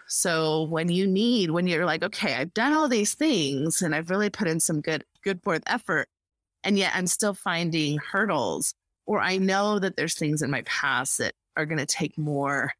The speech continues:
than this." Like, for example, having gone through some sexual trauma or some sexual assault, or I have, I'm in a relationship that,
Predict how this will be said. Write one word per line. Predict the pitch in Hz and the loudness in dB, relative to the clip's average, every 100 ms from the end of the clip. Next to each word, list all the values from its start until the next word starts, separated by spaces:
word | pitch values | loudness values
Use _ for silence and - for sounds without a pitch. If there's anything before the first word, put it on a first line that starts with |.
| _ - | _ -6
than | 123 | -2
this." | 101 - - | -2 0 0
Like, | 120 - | -2 -4
for | 156 | -4
example, | 143 139 117 104 120 | -2 -2 -2 -2 -2
having | - 147 135 127 135 - _ _ _ | -2 -4 -2 -2 -4 -8 _ _ _
gone | - 143 | -6 -4
through | 143 | -2
some | - 143 | -2 -2
sexual | 135 143 - 175 | -2 -4 -4 -4
trauma | - 285 240 156 123 | -2 0 2 2 0
or | 127 | -2
some | - 139 | -2 -2
sexual | - - - | -4 -4 -2
assault, | - - 196 175 175 - _ _ _ _ | 0 2 2 2 -2 -8 _ _ _ _
or | 165 156 156 147 | -2 2 2 2
I | - 156 | 0 -2
have, | 147 165 139 139 156 - - 156 | -2 0 0 0 -2 -8 -8 -2
I'm | 160 | 0
in | 156 | 2
a | 156 | 0
relationship | 147 143 160 - 151 - 120 107 - | 0 0 0 0 0 0 0 -4 -2
that, | 123 107 - | -2 -2 -6